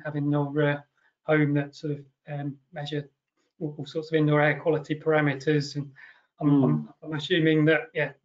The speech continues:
Speaker 1: people will, will be having things on their watches and, and, and, and all sorts of things in, in, in the future.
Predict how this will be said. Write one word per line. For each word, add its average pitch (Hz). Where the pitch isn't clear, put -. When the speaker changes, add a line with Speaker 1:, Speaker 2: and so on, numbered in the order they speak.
Speaker 1:
people 165
will, 156
will 151
be 151
having 156
things 156
on 156
their 160
watches 156
and, 156
and, 160
and, 160
and 156
all 147
sorts -
of 156
things 156
in, 156
in, 160
in 156
the 151
future. 151